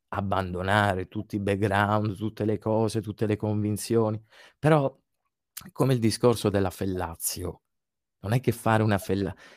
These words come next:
eh, ricevere una fellatio è un atto di sottomissione.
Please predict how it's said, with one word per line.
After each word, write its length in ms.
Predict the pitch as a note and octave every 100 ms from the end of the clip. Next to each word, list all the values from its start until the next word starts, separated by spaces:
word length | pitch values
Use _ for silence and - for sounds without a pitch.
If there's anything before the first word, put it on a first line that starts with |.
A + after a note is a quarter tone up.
| _
eh, 100 | - - -
ricevere 680 | G#2+ A#2+ - C3 C3+ B2 A#2
una 180 | A2+ G#2+
fellatio 960 | G#2+ G#2+ G#2+ A#2 - - G#2+ G#2+ G2 _ _ _
è 100 | A2
un 140 | G#2+ A2
atto 340 | F#2 - -
di 100 | F2
sottomissione. 1000 | - G2+ - F#2+ E2 - E2+ C#2 D2+ F2